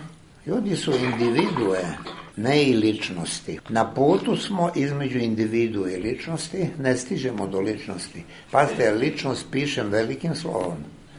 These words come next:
Ličnost je počela onda kad se Bog objavio Mojsiju sa rečima:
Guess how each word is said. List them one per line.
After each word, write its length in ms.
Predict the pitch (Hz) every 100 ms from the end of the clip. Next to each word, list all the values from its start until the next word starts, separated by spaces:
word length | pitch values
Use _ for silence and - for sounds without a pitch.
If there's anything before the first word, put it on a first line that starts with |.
| - - - - -
Ličnost 600 | 127 143 - 196 - 147
je 80 |
počela 560 | - 139 170 160 135 113
onda 680 | 120 131 131 156 160 - - - - - - - -
kad 280 | 131 139 -
se 160 | 160
Bog 480 | 127 104 123 143 127
objavio 680 | 107 92 110 123 139 135 110
Mojsiju 720 | 95 110 135 147 - 156 151
sa 220 | - 110
rečima: 720 | 104 110 120 - 143 139 135